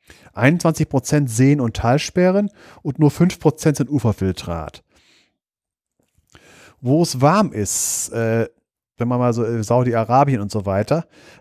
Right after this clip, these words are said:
da, äh, gibt es halt relativ wenig, äh, wenig, äh, ähm, Grundwasser und so.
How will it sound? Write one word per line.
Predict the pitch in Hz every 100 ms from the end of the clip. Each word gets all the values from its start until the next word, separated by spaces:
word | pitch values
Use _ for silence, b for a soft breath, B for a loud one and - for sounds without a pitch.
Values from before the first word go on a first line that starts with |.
| -
da, | 127 143 131
äh, | 135 127
gibt | 120 156
es | 147
halt | 135 123
relativ | 131 127 113
wenig, | 110 147 165 -
äh, | 143 147 147 147 -
wenig, | 127 131 139 101 117 143 180 165 - - -
äh, | 151 151 151 151 147 143
ähm, | 143
Grundwasser | 127 135 160 156 156 160
und | 139 151
so. | 151 160